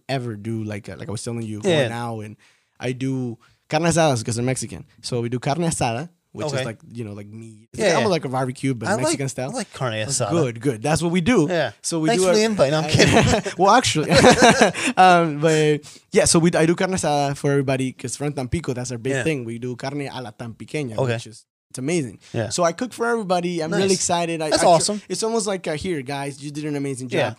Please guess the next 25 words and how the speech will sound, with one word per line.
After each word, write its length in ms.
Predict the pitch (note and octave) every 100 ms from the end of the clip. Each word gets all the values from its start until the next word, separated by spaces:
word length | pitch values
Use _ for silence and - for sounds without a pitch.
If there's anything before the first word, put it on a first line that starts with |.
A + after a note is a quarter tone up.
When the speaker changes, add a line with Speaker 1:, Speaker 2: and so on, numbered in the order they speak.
| _
Speaker 1:
Thank 280 | B2+ B2 -
you. 80 | G#2
This 180 | A#2+
is 140 | C3+ A2+
a, 60 | G#2+
this 260 | G#2 C#3
is 120 | C3+
a 40 | A2+
you 180 | A2 B2+
time 280 | B2+ G#2+
now." 80 | G3+
Speaker 2:
Yeah, 60 | C#3
yeah. 200 | A2+ G2+ - _ -
Speaker 1:
You 100 | A#2+
know, 240 | A2+ B2 - _ _
because 340 | - C#3 D3 - _ C#3
filming 300 | E3+ F#3 F3+
could 160 | F3 E3
be 60 |
a 60 | E3
little 240 | D#3+ D#3
bit 160 | C#3 C3+
Speaker 2:
Yeah. 60 | E3+
Speaker 1:
stressful, 500 | C#3+ A#2+ A2 G#2 - _ _ _ _
um, 420 | B2+ B2 A2+ C3+